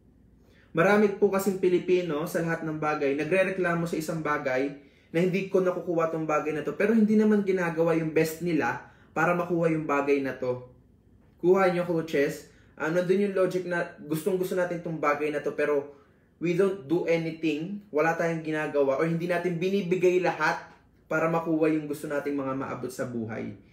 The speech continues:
No? So, kung ikaw ngayon, um, sinasabi mo sa sarili mo na, "Grabe, two weeks, wala pa akong first, um, benta ng package entry ng iWatch. Nakakausap na ako ng one hundred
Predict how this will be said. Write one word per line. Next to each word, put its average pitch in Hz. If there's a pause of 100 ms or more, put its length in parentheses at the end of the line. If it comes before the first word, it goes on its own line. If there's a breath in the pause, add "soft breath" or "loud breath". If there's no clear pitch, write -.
(1300 soft breath)
No? 175
So, 180
kung -
ikaw 185
ngayon, 190
um, 165
sinasabi 165
mo -
sa 170
sarili 156
mo 151
na, 147
"Grabe, 151
two 156
weeks, 180
wala 147
pa 156
akong 147
first, -
um, 139 (160)
benta 143
ng 139
package 139
entry 131
ng 127 (240)
iWatch. 117 (400 loud breath)
Nakakausap 165
na 160
ako 160
ng 151
one 147
hundred 151